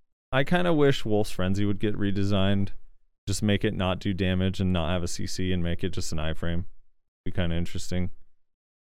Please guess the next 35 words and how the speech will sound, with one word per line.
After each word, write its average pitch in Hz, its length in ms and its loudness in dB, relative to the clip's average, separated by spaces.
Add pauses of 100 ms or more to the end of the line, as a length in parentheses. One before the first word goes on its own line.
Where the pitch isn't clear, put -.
Um, 107 520 2 (560)
but 117 280 4
I 131 140 0
don't 107 140 -2
know. 73 180 -4
I 127 140 2
actually 160 200 2
don't 135 220 0
think 123 160 0
the 110 80 0
disengage 90 520 0
is 87 120 -2
that, 85 300 -2 (360)
that 95 300 0
big 95 180 0
of 87 60 -4
an 87 120 -2
issue. - 360 -4 (180)
It's - 160 -6
just 123 200 0
that 107 300 2 (480)
once 143 220 4
you've 104 160 2
engaged, 95 560 0
you 98 60 -2
don't 92 200 -2
really 87 180 -2
do 73 120 -4
any 67 160 -4
damage. - 600 -4
<laughs> - 40 -8 (500)
So, - 400 -2 (520)
I 107 120 4
don't 90 100 2
know. 71 160 -2